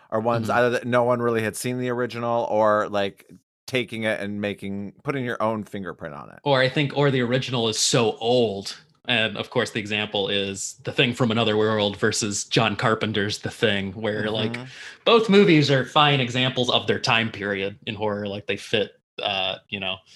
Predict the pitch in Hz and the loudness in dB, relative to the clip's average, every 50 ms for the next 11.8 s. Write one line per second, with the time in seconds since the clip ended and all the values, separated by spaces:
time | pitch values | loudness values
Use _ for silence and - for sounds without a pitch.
0 | - - - _ _ - 110 110 127 151 151 139 - 135 120 123 123 120 113 110 | -20 -20 -20 _ _ -10 -6 -4 0 2 2 2 2 2 2 4 4 4 4 4
1 | 113 113 107 107 104 - - 117 117 117 117 107 104 110 107 - 117 127 180 190 | 2 2 2 0 0 -2 -4 -2 2 2 2 0 -2 -8 -10 -4 2 4 6 8
2 | 180 165 156 156 143 - 127 - - 135 - - 120 110 - - 113 110 98 - | 8 8 6 4 4 2 0 0 0 0 0 0 -2 0 0 0 0 0 -2 -2
3 | - - 113 107 - - 101 98 101 104 101 101 104 101 104 104 98 101 104 - | -4 -6 -4 -2 -2 -2 -2 -2 -4 -4 -6 -6 -6 -8 -8 -6 -6 -6 -6 -4
4 | - 110 98 98 98 101 95 104 107 104 104 110 - 110 107 104 101 98 98 98 | -4 -4 -4 -4 -4 -6 -6 -6 -6 -6 -6 -6 -6 -4 -4 -4 -6 -8 -10 -14
5 | 101 104 - - 104 101 104 - 117 101 101 - 165 101 104 98 104 101 - 101 | -14 -10 -6 -4 -4 -4 -4 -2 -2 -2 -2 -4 -8 -10 -10 -8 -8 -8 -10 -10
6 | 92 - - - 120 113 101 - - - 113 101 113 107 101 113 107 101 101 101 | -12 -6 -2 0 0 0 0 -2 -2 -2 -2 -2 -4 -6 -4 -4 -4 -4 -4 -6
7 | - _ - 113 110 104 110 107 101 101 101 107 - - - - _ - 139 - | -10 _ 0 2 2 2 2 0 -2 -4 -6 -4 -6 -6 -6 -8 _ -12 -6 -4
8 | 127 107 101 98 95 98 98 101 98 98 101 95 92 - - - 101 104 110 - | -4 -2 -2 -4 -6 -8 -8 -8 -10 -10 -10 -12 -12 -10 -10 -8 -8 -8 -8 -10
9 | _ _ _ _ _ _ _ _ - 147 - 139 156 175 165 - 185 180 160 156 | _ _ _ _ _ _ _ _ -4 0 2 2 2 2 2 4 4 4 6 4
10 | 147 - 123 127 135 131 127 127 117 - - - - - - 117 135 151 147 139 | 2 0 2 4 6 6 6 6 2 -4 -10 -20 -20 -16 -8 -4 -2 -2 0 0
11 | 139 143 135 139 127 135 127 127 131 151 147 110 92 95 98 - | 0 0 0 0 -2 0 0 0 0 0 0 -2 -2 -4 -8 -10